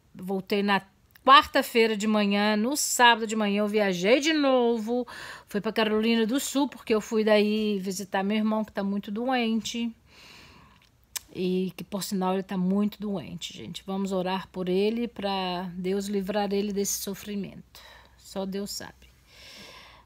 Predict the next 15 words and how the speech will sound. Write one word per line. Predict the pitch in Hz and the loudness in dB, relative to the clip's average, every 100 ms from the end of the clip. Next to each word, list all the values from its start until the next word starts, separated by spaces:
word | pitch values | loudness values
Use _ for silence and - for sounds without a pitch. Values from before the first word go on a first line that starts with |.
| _ | _
Mas, | 202 202 202 202 196 196 196 185 - | -2 2 4 4 4 2 0 -2 -2
é, | 190 190 185 180 180 175 160 - | 2 2 2 2 0 -2 -6 -10
daí | 196 202 202 226 | -2 2 4 6
eu | 233 | 4
fui, | - - 240 240 240 233 233 226 | 2 0 2 4 4 4 2 2
aí | 220 214 | 4 4
eu | 220 | 6
voltei. | 240 277 277 262 254 247 240 247 233 - - - - - - | 6 6 6 6 8 10 8 4 -2 -14 -20 -20 -20 -20 -8
E | 214 226 226 220 214 | 2 4 6 6 6
agora | 214 214 220 220 214 208 196 185 | 6 4 6 6 6 6 6 4
resol-, | 214 214 220 196 202 | 2 2 2 0 -2
tentando | 226 214 226 220 | 0 0 2 2
resolver | 214 220 220 202 220 | 2 2 0 2 2
umas | 220 214 | 2 0
coisas. | - 202 202 190 185 175 - | -2 0 2 0 -2 -4 -8